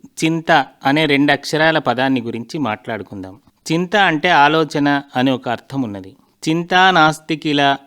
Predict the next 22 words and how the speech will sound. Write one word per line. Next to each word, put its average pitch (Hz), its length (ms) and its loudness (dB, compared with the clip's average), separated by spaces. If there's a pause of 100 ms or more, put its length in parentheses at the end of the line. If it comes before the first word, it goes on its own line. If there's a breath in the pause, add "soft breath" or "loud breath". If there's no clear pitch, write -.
అని 147 280 0
మంగళంపల్లి 143 680 0
బాలమురళీకృష్ణ 135 960 -2
భక్తి 117 380 -8
రంజనిలో 123 480 -2
గానం 127 440 -4
చేస్తాడు. 98 460 -12 (380)
"చితా 175 360 2
దహతి 165 440 0
నిర్జీవం, 147 720 0
చింతా 170 540 2
దహతి 147 400 -2
జీవినం" 127 580 -6 (300)
సంస్కృత 139 520 -6
లోకోక్తి. 113 680 -8 (380)
చితి 190 600 -2
జీవం 175 460 2
లేని 190 280 2
శరీరాన్ని 160 680 0
కాలుస్తుంది, 127 840 -6 (200)
కానీ 135 400 0 (160)
చింత 135 460 -2